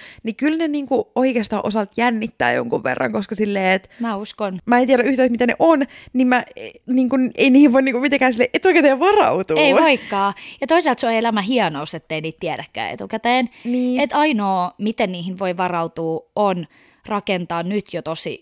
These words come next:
Speaker 2: hyvä pohja sille suhteelle, niin sit
Speaker 1: Niin.
Speaker 2: niitten aikojen yli kestää, koska niitä valitettavasti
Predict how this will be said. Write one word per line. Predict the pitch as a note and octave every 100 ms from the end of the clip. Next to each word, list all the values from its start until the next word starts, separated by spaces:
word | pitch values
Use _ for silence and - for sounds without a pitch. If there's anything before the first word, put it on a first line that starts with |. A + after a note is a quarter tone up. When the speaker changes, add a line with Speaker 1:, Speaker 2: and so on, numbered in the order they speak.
| G3+
Speaker 2:
hyvä | D#3+ D3
pohja | D#3+ D#3 -
sille | - A#2
suhteelle, | - F3+ - - -
niin | A#3
sit | B3
Speaker 1:
Niin. | B3
Speaker 2:
niitten | F#3 - F3+
aikojen | F3+ E3+ D#3+
yli | D#3+ D#3+
kestää, | D#3+ - C3+
koska | D#3+ - G#3
niitä | A3+ A#3 -
valitettavasti | A3+ G3 - F3 -